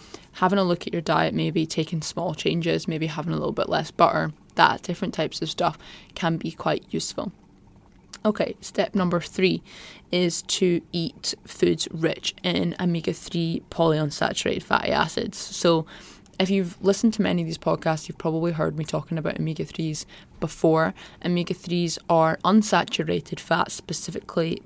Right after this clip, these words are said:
polyunsaturated fats, that have a really good effect and are really helpful for the heart and also for your brain. Really important for overall well-being, particularly,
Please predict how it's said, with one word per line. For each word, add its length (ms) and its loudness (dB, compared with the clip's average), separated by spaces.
polyunsaturated 1160 -2
fats, 400 -4
that 240 4
have 540 2
a 400 0
really 380 0
good 260 0
effect 560 -4
and 140 -4
are 80 -2
really 280 -4
helpful 380 -4
for 160 -4
the 120 -2
heart 340 2
and 140 -6
also 340 -6
for 240 -2
your 120 2
brain. 340 2
Really 240 4
important 580 0
for 240 4
overall 460 4
well-being, 600 2
particularly, 1000 0